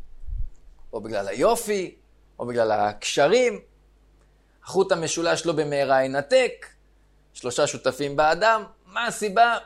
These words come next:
הרי זה משולש משלוש, שלוש עלים. מה הסיבה שהם קשרו הדסים? יכולים להיות סיבות מגוונות, אבל היו כאלה שזכו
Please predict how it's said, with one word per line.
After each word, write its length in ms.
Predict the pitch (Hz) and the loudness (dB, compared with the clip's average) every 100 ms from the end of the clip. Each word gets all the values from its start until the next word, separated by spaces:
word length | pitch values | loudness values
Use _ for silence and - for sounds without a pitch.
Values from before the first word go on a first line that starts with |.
| - | -12
הרי 140 | 123 123 | -14 -12
זה 80 | |
משולש 380 | 120 - 131 131 | -12 -2 0 0
משלוש, 340 | 127 - 120 - | -6 -8 -6 -2
שלוש 280 | 127 139 | 0 0
עלים. 340 | 139 175 208 185 _ _ _ _ _ _ _ _ _ - | 0 0 0 -4 _ _ _ _ _ _ _ _ _ -2
מה 160 | 233 | 2
הסיבה 380 | 247 226 214 226 | 2 0 0 0
שהם 160 | 226 202 | 0 -2
קשרו 320 | 190 208 220 | -4 0 0
הדסים? 560 | 196 175 240 247 220 - - - | 0 -4 -8 -10 -12 -18 -14 -12
יכולים 340 | 170 233 247 233 | -6 -4 -4 -4
להיות 260 | 233 226 | -2 -4
סיבות 340 | 214 190 214 196 | -4 -4 -4 -4
מגוונות, 680 | 185 175 165 165 170 - - _ _ _ | -4 0 0 -2 -4 -6 -16 _ _ _
אבל 180 | 151 185 | 0 2
היו 200 | 226 247 | 4 4
כאלה 260 | 220 226 208 | 4 4 2
שזכו 760 | 190 143 156 170 226 208 180 | -2 0 -2 0 4 4 2